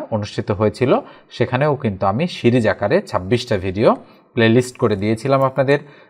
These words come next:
যদি আপনারা ওই ভিডিওগুলো দেখতে চান, ওগুলোতেও কিন্তু গুরুত্বপূর্ণ অঙ্কগুলো দেয়ার রয়ে-, মানে দেয়া ছিল, চাইলে আপনারা সেই ভিডিওটাও কিন্তু দেখে আসতে পারেন। আমি আই বাটনে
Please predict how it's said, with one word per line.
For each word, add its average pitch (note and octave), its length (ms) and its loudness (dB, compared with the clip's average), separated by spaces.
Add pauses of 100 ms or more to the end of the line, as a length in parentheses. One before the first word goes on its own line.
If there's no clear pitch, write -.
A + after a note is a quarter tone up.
যদি G#2 260 -2
আপনারা G#2+ 220 0
ওই A2+ 180 2
ভিডিওগুলো A#2+ 520 2
দেখতে G2 280 -2
চান, F3 180 0
ওগুলোতেও D#3 600 4
কিন্তু C3+ 340 0 (400)
গুরুত্বপূর্ণ A#2 480 0
অঙ্কগুলো G#2 420 0
দেয়ার F#2 280 2 (280)
রয়ে-, A2 320 2
মানে G2 280 -4
দেয়া A#2+ 260 8
ছিল, G#2 220 -2 (480)
চাইলে A2+ 260 6
আপনারা G#2+ 300 0
সেই G#2+ 180 -4
ভিডিওটাও G#2 500 4
কিন্তু A#2+ 300 -4
দেখে G2+ 260 -6
আসতে F#2 280 -4
পারেন। D3+ 240 4
আমি A#2 180 2
আই G2+ 220 -4
বাটনে A2+ 360 0